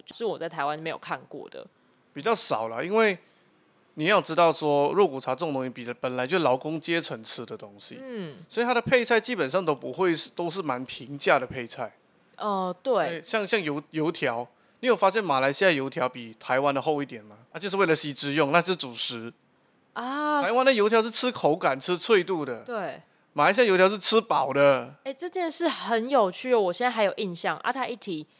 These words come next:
Speaker 1: 马来西亚油条它更有一点点面包的感觉。
Speaker 2: 啊，对。
Speaker 1: 嗯，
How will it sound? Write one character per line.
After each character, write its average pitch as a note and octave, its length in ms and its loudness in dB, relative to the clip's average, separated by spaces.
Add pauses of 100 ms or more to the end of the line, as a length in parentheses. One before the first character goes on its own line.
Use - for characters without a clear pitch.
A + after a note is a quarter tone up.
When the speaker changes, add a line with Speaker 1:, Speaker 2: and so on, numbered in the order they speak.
(300)
Speaker 1:
马 A3 140 -6
来 B3 80 -2
西 D4+ 140 -2
亚 D4 100 2
油 F#3 240 -2
条 G#3 140 -8
它 A3 160 -12
更 C#4+ 160 -8
有 D#3 180 -6
一 - 20 -10
点 G3+ 140 -6
点 F3+ 260 -6 (140)
面 C4 300 -6 (100)
包 E3+ 200 -2
的 D#3+ 100 -8
感 - 240 -12
觉。 C3+ 160 -14
Speaker 2:
啊， B2+ 160 -8
对。 B2+ 280 -4 (400)
Speaker 1:
嗯， F3+ 340 -2